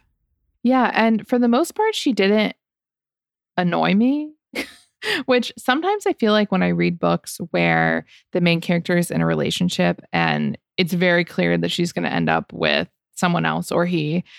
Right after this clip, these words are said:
I get a little bit frustrated with them because I'm like, "This isn't how the real world works." <laughs> Like, you know, you don't just drop a whole relationship that's years long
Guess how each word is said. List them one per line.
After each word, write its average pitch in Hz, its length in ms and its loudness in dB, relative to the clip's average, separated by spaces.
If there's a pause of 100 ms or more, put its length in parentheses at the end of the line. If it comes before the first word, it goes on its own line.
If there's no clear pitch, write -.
(380)
I 170 160 2
get 214 180 2
a 220 40 2
little 196 420 2
bit 180 260 0
frustrated 214 580 2
with 226 200 0
them 233 260 2
because 202 320 0
I'm 170 160 2
like, 170 200 0
"This 214 140 2
isn't 240 200 2
how 202 140 2
the 190 160 2
real 180 220 2
world 160 260 0
works." - 420 -2
<laughs> - 40 2 (360)
Like, 202 260 2
you 196 100 2
know, 165 160 2
you 175 220 0
don't 185 320 2
just 180 400 2 (200)
drop 170 320 2
a 170 100 2
whole 165 220 2
relationship 160 760 0
that's 165 240 -6
years 170 260 0
long 170 400 -2